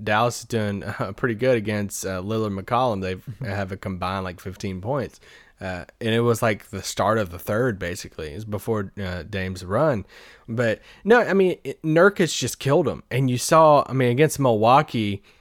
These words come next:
Speaker 1: they allowed eighty points in the paint. And it looked like this was gonna happen again <laughs> because Nurkic was just feasting.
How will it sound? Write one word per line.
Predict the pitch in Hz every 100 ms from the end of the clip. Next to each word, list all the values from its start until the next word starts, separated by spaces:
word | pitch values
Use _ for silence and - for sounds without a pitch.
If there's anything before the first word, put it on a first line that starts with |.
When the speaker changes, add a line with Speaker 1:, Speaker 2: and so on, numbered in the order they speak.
| _ _ -
Speaker 1:
they | 131 139
allowed | 139 131 127 - -
eighty | 139 147 139
points | 123 123 120 104
in |
the | 87
paint. | - 95 82 _ _ _ _ _ _ _ -
And | 120 120 113 107
it | 131 123
looked | 120 135 131
like | 123 110 -
this | 120 -
was | 123 -
gonna | 120 107
happen | 110 107 107 104 - -
again | 110 101 101 - - _ -
<laughs> | - - - 135
because | 123 139 120
Nurkic | 127 131 139 135 -
was | 127 113
just | 113 -
feasting. | 139 131 127 - 127 123